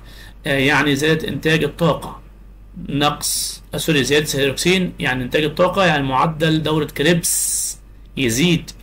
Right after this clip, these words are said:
عشان إنتاج ال اي تي بي اللي خدناها في ثانية ثانوي لسه بنتكلم عليها من شوية. القماءة قد تحدث نتيجة تكسير الأجسام المضادة للمستقبلات بتاعة هرمون ال تي اس اتش.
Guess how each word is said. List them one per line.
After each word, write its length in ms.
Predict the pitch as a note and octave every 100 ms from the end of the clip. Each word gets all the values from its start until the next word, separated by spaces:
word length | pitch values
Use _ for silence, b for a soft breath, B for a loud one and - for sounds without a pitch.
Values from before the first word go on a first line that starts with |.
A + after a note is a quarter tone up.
| -
عشان 220 | C3+ C#3
إنتاج 400 | B2+ C#3+ C#3+ C#3+
ال 100 | C#3+
اي 100 | D#3
تي 140 | D3+
بي 80 | D3
اللي 120 | C#3+
خدناها 300 | - C3 C#3
في 60 | C3
ثانية 140 | C#3+
ثانوي 200 | C3+ C#3
لسه 120 | C#3
بنتكلم 200 | C3+ C#3
عليها 200 | B2+ C3
من 100 | B2+
شوية. 260 | C#3+ - E3+
القماءة 420 | C#3+ D3 E3 G3+
قد 200 | F3 D3+
تحدث 300 | F3+ D#3 D#3+
نتيجة 220 | D3 E3
تكسير 460 | E3 D3+ C3+ - E3+
الأجسام 520 | D#3+ D3+ D3+ F3+ F3
المضادة 500 | D#3+ D#3 F3 F3 F3+ B B B B B
للمستقبلات 1000 | C#3+ C#3+ D3 D3+ - D#3 D3 D3 F#3+ F3
بتاعة 280 | D#3 E3+ E3+
هرمون 400 | C#3+ C3+ D3 D#3+
ال 80 | D3 - -
تي 320 | D3+ D#3 E3
اس 220 | - -
اتش. 460 | D#3+ E3 - -